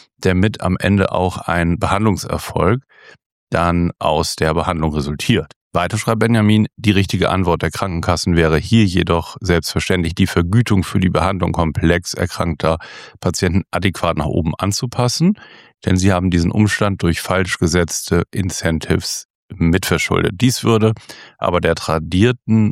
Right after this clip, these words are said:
wohl widersinnigen Methode, auf Versorgungslücken mit Bestrafung zu reagieren,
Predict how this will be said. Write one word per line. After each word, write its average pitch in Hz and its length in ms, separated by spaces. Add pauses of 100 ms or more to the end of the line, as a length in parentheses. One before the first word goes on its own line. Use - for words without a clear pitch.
wohl 87 300
widersinnigen 92 640
Methode, 90 560 (400)
auf - 160
Versorgungslücken 95 800
mit 87 140
Bestrafung - 560
zu - 180
reagieren, 78 640